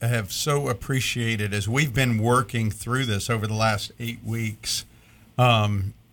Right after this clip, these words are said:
the, one of the, one of the things that I, I, I was mentored, um, by, um, Leighton Ford, who's Billy Graham's brother-in-law. And one of the things Leighton had us do was write out the gospel. I'd never, until I went through that,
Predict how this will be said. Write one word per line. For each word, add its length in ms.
the, 240
one 340
of 120
the, 140
one 280
of 100
the 100
things 500
that 220
I, 180
I, 240
I 120
was 220
mentored, 920
um, 560
by, 640
um, 520
Leighton 280
Ford, 380
who's 160
Billy 260
Graham's 460
brother-in-law. 720
And 260
one 160
of 80
the 120
things 360
Leighton 420
had 260
us 140
do 520
was 260
write 360
out 200
the 80
gospel. 680
I'd 240
never, 480
until 320
I 100
went 180
through 200
that, 260